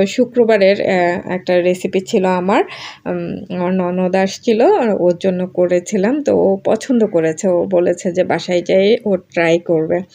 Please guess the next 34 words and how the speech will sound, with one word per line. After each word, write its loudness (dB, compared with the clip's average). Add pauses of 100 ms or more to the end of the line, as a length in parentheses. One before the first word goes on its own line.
(340)
তার 2
মানে -2 (220)
এটা 0
মজা 0
হয়েছে। 0 (480)
তো 2
আজকের 0
মতো 0
এখানে 0
বিদায় 0
নিচ্ছি। -4
সবাই 0
ভালো -2
থাকবেন, -6
সুস্থ -8
থাকবেন, -6
আমাদের -6
জন্য -6
দোয়া -4
করবেন। -8
আল্লাহ -6
হাফেজ, -2 (380)
আসসালামু 0
আলাইকুম। 0
আর 2 (360)
আপনারা 2
বলতে 2
ভুলবেন 2
না 0
আপনাদের -2
কাছে -8
কেমন -6
লেগেছে -8
রেসিপিটা। -10